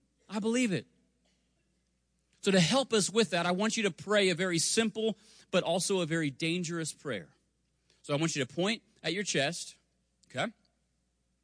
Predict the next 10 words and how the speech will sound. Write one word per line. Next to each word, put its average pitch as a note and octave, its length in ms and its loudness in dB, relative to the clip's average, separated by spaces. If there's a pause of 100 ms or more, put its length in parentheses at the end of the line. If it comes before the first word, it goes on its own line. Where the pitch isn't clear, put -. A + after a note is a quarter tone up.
(460)
and C3 120 0
say, D#3+ 420 0
"Lord, F3+ 680 2
disturb D#3+ 760 2
me." B2 260 -2
Go D3+ 220 4
ahead. C3+ 240 4 (1600)
"Lord, D#3+ 320 2
disturb D3 680 0
me." G#2 320 -8